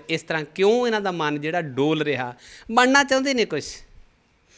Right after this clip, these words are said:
ਅੱਗੇ ਵੱਡੀਆਂ ਸਮੱਸਿਆਵਾਂ, ਚੜ੍ਹਾਈ ਤਕੜੀ, ਜਿਹੜੀ ਸਪੋਰਟ ਬਾਬਾ ਸਾਹਿਬ ਭੀਮ ਰਾਓ ਡਾਕਟਰ ਅੰਬੇਡਕਰ ਜੀ ਨੇ ਸੰਵਿਧਾਨ ਦੇ ਵਿੱਚ ਦਿੱਤੀ ਸੀ,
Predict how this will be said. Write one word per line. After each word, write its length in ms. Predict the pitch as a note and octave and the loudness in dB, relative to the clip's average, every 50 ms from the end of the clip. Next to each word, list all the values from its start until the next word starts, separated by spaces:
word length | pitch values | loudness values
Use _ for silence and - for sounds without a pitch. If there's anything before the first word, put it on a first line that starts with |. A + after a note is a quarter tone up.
| _ _ _ _ _ _ _ _ _ _ _ _ - | _ _ _ _ _ _ _ _ _ _ _ _ -4
ਅੱਗੇ 300 | D#3+ D#3+ E3+ F3 G3 F#3+ | -4 -4 -2 0 2 2
ਵੱਡੀਆਂ 380 | F3+ D#3 D#3+ D3+ D3+ D#3 E3 D#3+ | 2 2 0 0 0 0 -2 -2
ਸਮੱਸਿਆਵਾਂ, 640 | D#3+ - E3 D3+ D3+ C#3 - - D#3 D3 D3+ D3 D3 | -4 -4 -4 -4 -4 -4 -4 -4 -4 -4 -4 -4 -4
ਚੜ੍ਹਾਈ 340 | - A3+ G#3+ G3+ E3+ D3+ | -4 0 2 2 2 2
ਤਕੜੀ, 420 | C#3+ D3 D#3 D3 D#3 D3 C#3 C3+ B2+ - - - - - - - - D#3+ | 2 -2 -4 -2 -2 -2 -2 -2 -4 -8 -14 -20 -20 -20 -20 -18 -6 0
ਜਿਹੜੀ 480 | D#3 A3 B3+ C#4 C#4 C4+ C4+ C4+ C4 - _ _ _ _ _ _ _ _ _ _ _ _ _ - | 2 2 4 4 4 2 2 0 -2 -6 _ _ _ _ _ _ _ _ _ _ _ _ _ -14
ਸਪੋਰਟ 640 | - - - G3+ F#3+ - F#3 F#3 F#3+ F#3+ F#3+ - B2+ - _ _ _ _ _ _ _ _ _ _ _ _ _ _ _ _ _ _ _ _ _ - | -8 -4 -4 -2 0 2 2 4 4 2 0 -4 -12 -14 _ _ _ _ _ _ _ _ _ _ _ _ _ _ _ _ _ _ _ _ _ -10
ਬਾਬਾ 280 | A#2 A2+ B2+ B2 B2+ D#3+ | -4 -4 0 2 2 2
ਸਾਹਿਬ 200 | D#3+ - G#3 G3+ | 2 2 -2 -2
ਭੀਮ 180 | - A3 G3 F#3+ | -2 -2 -2 0
ਰਾਓ 120 | F3+ F3 | 0 0
ਡਾਕਟਰ 320 | E3+ D#3+ D#3 D3+ - E3+ E3+ | 0 0 -4 -4 -4 -4 -2
ਅੰਬੇਡਕਰ 380 | D#3+ D3 D3+ D3+ D3+ D#3 D3+ | -2 0 0 0 0 0 -2
ਜੀ 140 | C#3+ D3 D3 | 0 -2 -2
ਨੇ 120 | D3+ D#3 D3+ | -2 -2 -2
ਸੰਵਿਧਾਨ 440 | - - G3+ G3+ G#3 G3 D#3 C#3+ | -4 -4 -2 0 2 2 2 4
ਦੇ 80 | D3+ F#3 | 2 2
ਵਿੱਚ 200 | F#3+ F#3+ F3+ F3+ | 2 2 0 0
ਦਿੱਤੀ 320 | D#3 D3+ C#3+ - D3+ D3 | -2 -2 -2 -2 -2 -4
ਸੀ, 220 | C3 C#3+ C#3 C3 | -2 -2 -4 -6